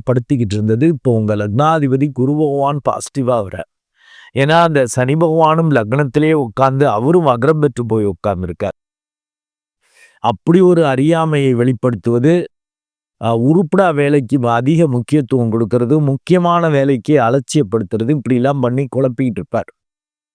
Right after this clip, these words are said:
அதனால வரக்கூடிய லாபத்தை இழக்கிறது, நிம்மதி சந்தோஷத்தை இழக்கிறது, பெரிய அளவுக்கு, அ, அ, விரயமாகிறது இப்படிலாம் நடக்கும். ஆனா,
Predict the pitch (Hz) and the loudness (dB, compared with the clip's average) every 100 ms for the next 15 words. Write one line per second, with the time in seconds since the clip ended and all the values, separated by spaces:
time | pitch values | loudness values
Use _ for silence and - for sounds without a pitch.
0 | _ _ 113 123 143 160 190 151 131 160 | _ _ -2 0 2 2 2 2 2 0
1 | 170 151 143 120 123 156 156 117 135 127 | 0 2 2 2 2 2 0 0 0 0
2 | 131 139 120 127 170 143 135 160 170 151 | -2 -2 -2 0 0 0 0 2 2 0
3 | - 131 120 156 139 113 117 113 104 123 | 0 -2 -2 -2 -2 -2 -2 -2 -2 -2
4 | 113 147 165 - _ _ _ _ 147 165 | 0 0 0 -4 _ _ _ _ -2 2
5 | 196 175 147 143 123 156 143 127 113 104 | 4 4 2 -2 0 2 2 2 0 0
6 | 95 87 - - _ - 101 107 101 101 | -2 -6 -12 -20 _ -8 -4 -2 -2 -4
7 | 90 101 95 95 - 107 139 170 196 185 | -4 -4 -4 -6 -6 0 2 4 2 2
8 | 160 123 107 98 98 139 151 - 110 120 | 0 -2 -2 -4 0 0 0 -2 -2 2
9 | 117 131 117 98 98 - - _ _ _ | 2 2 0 -2 -4 -8 -18 _ _ _
10 | _ _ _ _ _ _ _ _ _ _ | _ _ _ _ _ _ _ _ _ _
11 | 101 104 120 170 | -2 0 2 0